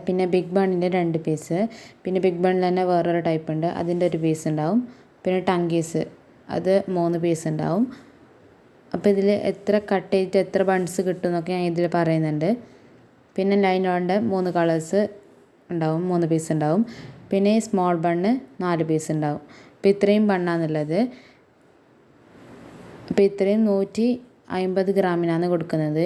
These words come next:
ഇതിന് റേറ്റ് വരുന്നത് നൂറ് രൂപയാണ്. നൂറ് രൂപേൻ്റെ കൂടെ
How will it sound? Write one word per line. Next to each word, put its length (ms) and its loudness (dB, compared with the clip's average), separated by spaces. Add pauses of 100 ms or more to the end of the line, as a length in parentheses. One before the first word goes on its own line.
(120)
ഇതിന് 300 2
റേറ്റ് 320 2
വരുന്നത് 280 0 (100)
നൂറ് 260 0
രൂപയാണ്. 480 0 (520)
നൂറ് 220 4
രൂപേൻ്റെ 400 2
കൂടെ 200 2